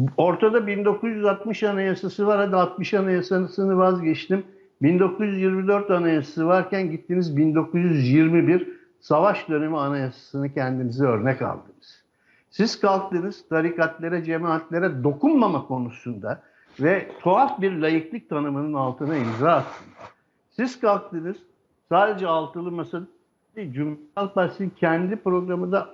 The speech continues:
altılı masada hiçbir şekilde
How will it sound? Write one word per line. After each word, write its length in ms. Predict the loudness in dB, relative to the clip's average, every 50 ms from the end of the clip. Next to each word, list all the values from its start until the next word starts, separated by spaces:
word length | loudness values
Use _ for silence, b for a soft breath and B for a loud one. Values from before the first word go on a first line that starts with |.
| 0
altılı 420 | 2 2 2 0 -2 -4 -4 -4 -4
masada 460 | -4 -6 -6 -8 -10 -8 -8 -10 -10 b b b b b b b _ _
hiçbir 300 | -2 -2 -2 -4 -8 -6
şekilde 720 | -2 -2 -2 -2 -2 -6 -2 2 2 2 2 2 -2 -8